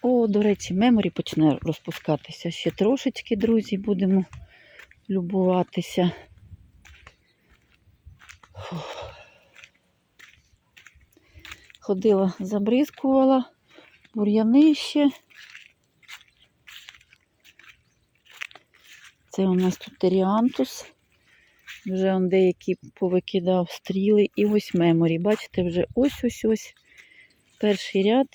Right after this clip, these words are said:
на підході. Будемо скоро любуватися. Так його люблю, коли він розпускається. Така краса. Ще коли отакий масив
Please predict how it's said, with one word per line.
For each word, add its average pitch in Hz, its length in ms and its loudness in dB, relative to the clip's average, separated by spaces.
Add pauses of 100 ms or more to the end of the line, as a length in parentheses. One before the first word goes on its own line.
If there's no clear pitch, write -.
(220)
на 190 160 -2
підході. 175 800 0
Будемо 180 420 -2
скоро 175 380 0
любуватися. 175 840 -2 (480)
Так - 240 -4
його 208 120 4
люблю, 180 240 0 (140)
коли 175 120 0
він 170 60 -2
розпускається. - 760 -4
Така - 220 -6
краса. 185 440 -6 (960)
Ще 196 160 0
коли 214 240 4
отакий 196 380 0
масив 214 420 0